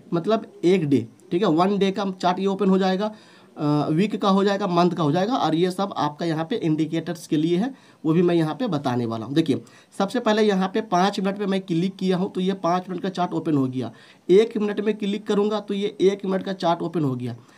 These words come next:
अब दोस्तों इसको छोटा और बड़ा करना है ना, तो इसको यहाँ पे एक उंगली यहाँ और एक उंगली यहाँ रख के दबाइएगा, ठीक है। देखिए छोटा हो गया, फिर इसको ऊपर कीजिएगा यहाँ पे, ठीक है,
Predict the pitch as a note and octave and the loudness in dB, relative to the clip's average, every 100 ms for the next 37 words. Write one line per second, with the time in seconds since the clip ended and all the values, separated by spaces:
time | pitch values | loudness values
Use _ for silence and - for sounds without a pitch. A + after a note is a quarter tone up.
0 | - G3 G3+ A3 A3 - F#3 G#3+ G3+ G3 | -6 -2 0 0 -2 -4 -4 -4 0 0
1 | G3+ A3 G#3+ F3 G#3+ G#3 F3 E3+ F#3 - | 4 4 4 4 2 2 0 0 0 -6
2 | - - - A#3 - F#3 - A#3+ G3 F#3 | -16 -16 -6 -2 -2 -4 -2 0 2 0
3 | F#3 G#3+ G#3+ - G#3 G3+ G3+ G#3 F#3 E3 | 0 -2 -2 -4 -2 0 -2 0 0 2
4 | F#3 B3 E3+ F3+ F#3+ G3 G3 F#3 E3 G3+ | 0 0 -2 -2 -2 -2 0 -2 -2 -2
5 | C4+ - - D#3 F#3 G#3 D#3 E3 D#3 D#3 | -4 -10 -6 -2 -2 -2 0 2 4 6
6 | D3+ A#2 A2 F#3 D3+ B2 - G#2+ - - | 4 2 -4 -4 -4 -6 -8 -12 -14 -12
7 | - F3 G3+ F#3+ A#3 A#3 - _ G3+ G3+ | -4 0 2 2 0 -2 -18 _ 0 0
8 | G3+ - G#3 G3+ A3+ A3 G#3 G#3+ A3+ C4 | 0 0 0 2 0 0 0 0 0 -2
9 | G3 D#3 E3+ - B3+ C#4 _ _ - F#3+ | -4 -2 -2 -2 -4 -6 _ _ -4 0
10 | F#3 A#2 | 0 -4